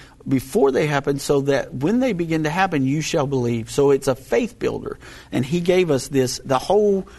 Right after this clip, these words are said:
Revelation thirteen is the Antichrist socialistic kingdom that Dave did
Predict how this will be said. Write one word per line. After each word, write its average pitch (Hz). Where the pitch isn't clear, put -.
Revelation 160
thirteen 143
is 131
the 117
Antichrist 127
socialistic 123
kingdom 123
that 113
Dave 123
did 117